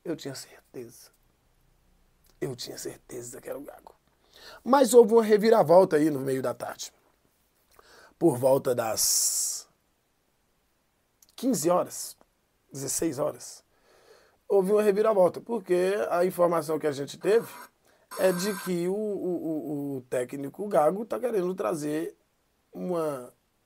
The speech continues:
companhia de dez homens pra o acompanhar aqui no Brasil, pra que ele possa executar o seu trabalho.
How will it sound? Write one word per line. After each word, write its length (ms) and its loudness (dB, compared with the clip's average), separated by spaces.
companhia 680 -2
de 160 -10
dez 520 2
homens 380 0
pra 140 -2
o 80 2
acompanhar 520 -6
aqui 160 -8
no 60 -8
Brasil, 480 -6
pra 120 -10
que 100 -14
ele 100 -2
possa 340 -6
executar 420 -8
o 60 -8
seu 240 -8
trabalho. 580 -12